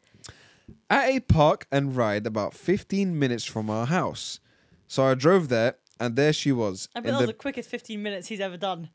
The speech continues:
Speaker 1: in the back of her co-worker's car. Once she noticed me, she talked, uh, she talked, and the other man just hid in his car. I asked if she loved me. Uh, I asked if she loved him.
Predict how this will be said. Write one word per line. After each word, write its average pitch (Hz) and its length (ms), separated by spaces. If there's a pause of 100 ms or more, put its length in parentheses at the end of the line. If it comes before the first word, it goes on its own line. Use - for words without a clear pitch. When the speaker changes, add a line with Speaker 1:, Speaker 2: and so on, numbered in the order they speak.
Speaker 1:
in 135 180
the 139 100
back 156 360
of 160 140
her 143 140
co-worker's 160 760
car. 117 420 (520)
Once 220 200
she 220 160
noticed 214 400
me, 139 300
she 143 220
talked, 180 480 (200)
uh, 127 320 (600)
she 165 200
talked, 196 440
and 147 200
the 147 100
other 170 220
man 147 280
just 139 200
hid 156 200
in 135 100
his 127 140
car. 98 360 (360)
I 123 80
asked 190 300
if 196 80
she 165 140
loved 139 240
me. 127 280 (400)
Uh, 131 240 (180)
I 139 100
asked 196 280
if 175 80
she 160 120
loved 156 260
him. 135 280